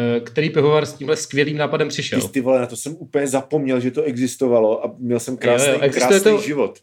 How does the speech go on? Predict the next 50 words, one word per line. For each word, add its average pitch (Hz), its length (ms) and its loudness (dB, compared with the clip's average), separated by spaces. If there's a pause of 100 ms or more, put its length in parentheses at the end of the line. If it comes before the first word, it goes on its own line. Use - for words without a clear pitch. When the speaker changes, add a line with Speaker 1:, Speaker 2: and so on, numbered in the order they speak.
(140)
Speaker 1:
existuje 156 340 2
to 202 120 2
pořád, 165 360 -2
existuje 123 280 -2
Speaker 2:
Ale 147 80 2
Speaker 1:
to 139 100 -2
pořád, 123 320 -4
dá 101 60 -4
Speaker 2:
jako 113 100 -4
Speaker 1:
se 135 60 2
Speaker 2:
jediný 139 160 0
Speaker 1:
dopít. 160 180 -2
Speaker 2:
zelený 147 300 0
pivo, 143 200 0
který 143 200 -2
jsem 143 160 -6
viděl, 139 180 2
bylo 139 160 -2
Starobrno 131 560 2
a 131 40 0
bylo 127 160 0
to 139 120 -2
hnusný 123 320 -2
jak 135 100 -4
z - 140 -8
flašky 120 420 0
vždycky. 92 380 -2
Tak 101 200 -10
stejně, - 280 0
ne, 143 100 4
jako 127 160 0
že 127 100 -2
by 139 100 0
normální 127 400 0
Starobrno 131 500 -2
nebylo, 123 440 0
ale 117 120 2
když 120 160 -6
je 120 60 -16
to - 80 -8
navíc 127 220 -4
jako 131 180 -4
zelený, 127 400 2 (420)
tak 120 120 -4
jako 117 120 -2
je 160 60 2
dobrý, 147 160 0
že - 60 0
to 160 80 4
Speaker 1:
Mhm. - 20 4